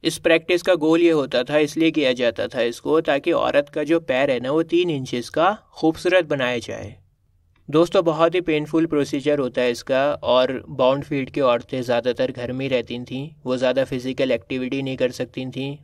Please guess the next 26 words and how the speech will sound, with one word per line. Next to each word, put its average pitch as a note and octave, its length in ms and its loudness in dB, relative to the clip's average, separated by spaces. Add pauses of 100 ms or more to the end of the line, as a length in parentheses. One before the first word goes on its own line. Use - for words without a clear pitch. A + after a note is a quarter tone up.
भाग B2 240 0
दौड़ C3 280 4
नहीं C3+ 180 -6
कर B2+ 120 2
सकती B2+ 360 -8
थीं, C3 320 -8 (840)
कई D3 180 6
बार C#3+ 200 4
अपाहिज C3+ 460 0
भी C#3 120 -2
हो C#3 100 2
जाती C3 320 -2
थीं C3+ 200 -6
इस C3 120 -8
प्रैक्टिस B2+ 440 -4
की C3+ 120 -6
वजह B2 320 -2
से। B2+ 320 -8 (480)
और C3+ 220 2
फिर D#3+ 340 2
जैसे C3+ 360 0
जैसे D3 300 -2
चाइना C3+ 380 0
मॉडर्न C3 320 -4
होता B2 280 -4
गया, B2+ 460 -4